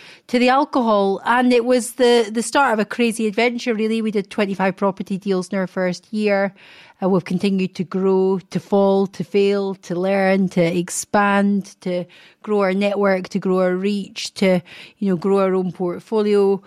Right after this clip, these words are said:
We've, um, had many challenges along the way, but the biggest growth for me and my definition of success is about so much more than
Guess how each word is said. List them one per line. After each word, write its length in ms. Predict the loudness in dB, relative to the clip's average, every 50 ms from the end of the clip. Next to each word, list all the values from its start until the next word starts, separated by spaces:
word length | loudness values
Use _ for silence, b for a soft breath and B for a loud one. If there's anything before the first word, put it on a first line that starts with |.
| b b b b b b
We've, 440 | 0 0 2 2 2 0 -2 -4 0 2
um, 440 | 2 4 4 4 4 2 0 -2 -6 _ -20 _ -14 -6
had 240 | -2 -2 0 2
many 240 | 2 2 2 2 0
challenges 600 | -2 0 2 2 2 2 2 0 0 -2 -2 -2
along 300 | 0 2 2 2 0 0
the 100 | -2 0
way, 280 | 2 2 2 2 0 0
but 260 | 0 0 -2 -2 -4 B B B B B B B
the 260 | 0 2 4 4 2 0
biggest 460 | -2 -2 -2 0 0 0 -2 -2 -4
growth 360 | -2 2 2 2 2 0 -2
for 200 | -4 -4 -2 -2
me 240 | 0 0 0 0 0
and 80 | 2 2
my 100 | 0 0
definition 580 | 0 0 -2 -2 -2 -4 -6 -6 -6 -6 -6
of 80 | -6 -6
success 600 | -6 -8 -10 -10 -6 -4 -4 -2 -2 -4 -4 -4
is 240 | -4 -4 -4 -4 -6
about 500 | -6 -2 -2 0 0 0 -2 -2 -6 -12
so 200 | -8 -4 -2 -2
much 360 | -2 -2 -4 -6 -12 -10 -6
more 380 | -4 -4 -2 -2 -2 -2 -2 -4
than 400 | -4 -4 -4 -4 -4 -4 -6